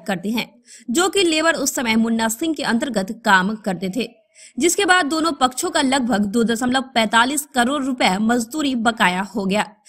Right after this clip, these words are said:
जिसके बाद लेबर मेट मुन्ना सिंह से अपनी मजदूरी मांगने के लिए जाया करते थे, तो उन्हें आजकल कहा जाता था, जिसके बाद लेबर द्वारा निर्णय लिया गया कि दोनों पक्ष में से एक मजदूर को ही लेबर मेट के रूप में चुन लिया जाए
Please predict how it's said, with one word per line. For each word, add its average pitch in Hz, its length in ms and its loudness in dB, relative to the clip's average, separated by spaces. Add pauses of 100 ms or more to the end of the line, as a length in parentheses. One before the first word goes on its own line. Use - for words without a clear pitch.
(180)
जिसके 233 240 0
बाद 226 260 4
लेबर 226 280 2
मेट 226 220 2
मुन्ना 285 380 0
सिंह 339 260 -4
से 220 300 -6
अपनी 226 240 0
मजदूरी 233 440 0
मांगने 262 380 2
के 269 120 -4
लिए 208 140 2
जाया 202 340 -2
करते 185 440 -6
थे, 208 160 -4 (400)
तो 359 120 0
उन्हें 381 180 2
आजकल 269 540 2
कहा 233 300 -2
जाता 180 280 -2
था, - 260 -2 (460)
जिसके 339 280 0
बाद 349 240 4
लेबर 294 300 0
द्वारा 269 300 0
निर्णय 247 360 0
लिया 240 300 0
गया 262 200 0
कि 277 180 -2
दोनों 233 300 0
पक्ष 277 340 -4
में 311 120 -2
से 226 120 -2
एक 233 400 -4
मजदूर 220 400 -2
को 285 120 -6
ही 294 160 0
लेबर 294 340 0
मेट 247 240 -2
के 254 100 -2
रूप 254 260 -4
में 202 100 0
चुन 226 240 -4
लिया 175 220 -4
जाए 202 220 -4